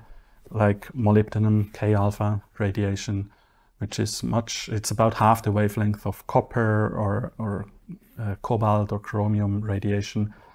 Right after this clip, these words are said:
and is absorbed much, much less by the sample than the longer wavelength radiation. So this would be ideal for transmission geometry instruments. On the other hand, reflective geometry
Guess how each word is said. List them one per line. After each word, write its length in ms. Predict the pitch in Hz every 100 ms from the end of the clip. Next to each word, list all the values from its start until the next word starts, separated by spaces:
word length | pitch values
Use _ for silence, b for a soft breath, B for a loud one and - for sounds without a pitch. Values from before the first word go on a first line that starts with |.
| B
and 160 | 110 101
is 140 | 104
absorbed 560 | 113 110 113 110 107 -
much, 400 | 113 127 117 -
much 280 | 110 107 113
less 420 | 107 104 - - _ _ _ -
by 240 | 101 98
the 100 | 98
sample 640 | - 107 104 113 104 113 113
than 480 | 104 101 95 98 104
the 80 | 98
longer 300 | 98 101 95
wavelength 480 | 98 95 101 98 -
radiation. 640 | 107 98 101 107 - - 104 _ _ _ _ _
So 200 | - 117
this 220 | 110 143 143
would 140 | 110
be 160 | 117 113
ideal 640 | 110 107 113 107 104 -
for 540 | - 104 101 101 - - -
transmission 720 | 117 104 - 113 104 - 101
geometry 560 | 101 104 98 98 101 98
instruments. 640 | 101 98 - 101 - - - _ _ _ _ _ _ _ _ -
On 100 | 131
the 100 | 135
other 200 | 165 160
hand, 320 | 143 147 135
reflective 580 | 117 110 127 156 - 180
geometry 720 | - 139 143 139 131 135 131